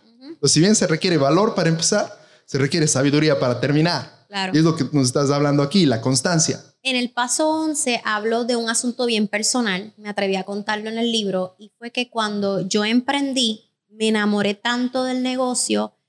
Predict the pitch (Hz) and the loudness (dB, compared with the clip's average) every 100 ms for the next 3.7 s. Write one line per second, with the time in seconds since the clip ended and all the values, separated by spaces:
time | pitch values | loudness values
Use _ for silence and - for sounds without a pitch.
0 | _ _ 226 220 214 202 202 - 202 208 | _ _ -4 -2 0 0 0 0 0 0
1 | 226 233 226 226 226 226 208 196 196 202 | 0 0 -2 -2 -2 -2 -4 -4 -2 -2
2 | 196 190 185 180 190 190 190 196 196 - | -2 -2 -4 -4 -4 -4 -6 -8 -16 -10
3 | 185 185 302 311 254 190 175 | -8 -4 -2 -2 -2 -8 -14